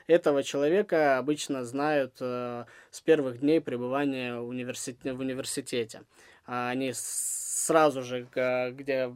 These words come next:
можно услышать, э, много шума, э, много людей, э, э, какую-то зна-, зво-, творческую возню, э, это значит, э, что где-то,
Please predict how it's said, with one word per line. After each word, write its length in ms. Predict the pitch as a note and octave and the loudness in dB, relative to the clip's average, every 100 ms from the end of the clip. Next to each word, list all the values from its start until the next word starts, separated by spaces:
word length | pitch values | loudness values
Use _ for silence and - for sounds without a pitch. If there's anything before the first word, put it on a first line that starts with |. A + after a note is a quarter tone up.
| C3 B2+ B2 - - | -10 -14 -16 -20 -6
можно 340 | C#3+ D3+ C3+ C3 | 4 4 4 -2
услышать, 500 | C3 D#3 C#3+ B2+ - | -2 -2 -2 -4 -4
э, 380 | C3 B2+ B2 B2+ | -4 0 0 0
много 320 | C3+ C#3 C3 B2 | 0 0 0 -2
шума, 600 | - F3+ D#3+ C#3+ C#3 B2 _ | 4 4 6 4 2 -2 _
э, 300 | C#3+ C3+ C3 | -2 0 0
много 340 | B2+ C#3 C#3 C3 | -2 -2 0 -2
людей, 640 | B2+ B2+ E3+ F3 E3+ D3 | -4 2 6 6 6 4
э, 420 | C3+ B2+ B2 B2 - - - - | 2 2 0 -2 -6 -18 -20 -10
э, 320 | C3 B2+ B2 | -6 -4 -4
какую-то 640 | B2+ B2+ C#3 C3+ B2+ B2 A#2+ _ E3 | -4 0 0 0 -4 -4 -6 _ -12
зна-, 560 | D#3+ C3+ D3+ C#3+ C#3+ | -6 0 4 4 2
зво-, 420 | C#3+ C#3+ C3+ D#3 | -2 -12 -2 0
творческую 640 | D#3 D#3+ E3 - B2+ - C#3 | 4 6 6 2 -6 -4 0
возню, 460 | C#3 C#3+ G3 A#3 D3 | 0 2 6 6 6
э, 60 | C3+ C3+ C3+ | 4 2 2
это 180 | C3+ C3+ | 0 2
значит, 440 | D#3+ E3+ C3+ - | 2 2 -2 -2
э, 140 | C3 | -2
что 200 | - C3+ | -2 -4
где-то, 500 | C3+ E3 G3 E3+ D3+ | 0 2 4 4 2